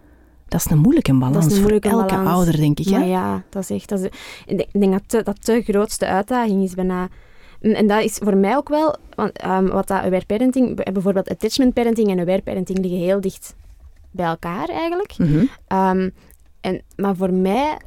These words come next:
Speaker 2: voelde ik wel dat ik eigenlijk iemand ben die van nature, als ik mij volledig op die attachment parenting alleen zou gesmeten hebben,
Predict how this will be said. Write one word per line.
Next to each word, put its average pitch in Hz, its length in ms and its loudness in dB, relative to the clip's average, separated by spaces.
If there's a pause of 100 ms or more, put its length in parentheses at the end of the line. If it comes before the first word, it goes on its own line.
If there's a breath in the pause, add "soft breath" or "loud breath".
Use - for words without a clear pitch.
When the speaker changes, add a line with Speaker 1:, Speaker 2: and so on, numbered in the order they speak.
(120)
Speaker 2:
voelde 247 460 -2
ik 311 100 -4
wel 311 280 -2 (100)
dat 202 200 -4
ik 240 140 -4
eigenlijk 262 340 2
iemand 196 360 0 (340)
ben 208 180 4
die 277 100 6
van 208 140 2
nature, 330 720 2 (1000 loud breath)
als 208 200 2
ik 202 140 0
mij 196 220 2
volledig 220 520 2
op 196 140 -2
die 185 120 0
attachment 302 400 -2
parenting 285 540 2
alleen 214 340 2
zou 311 200 0
gesmeten 302 520 -2
hebben, 311 200 -2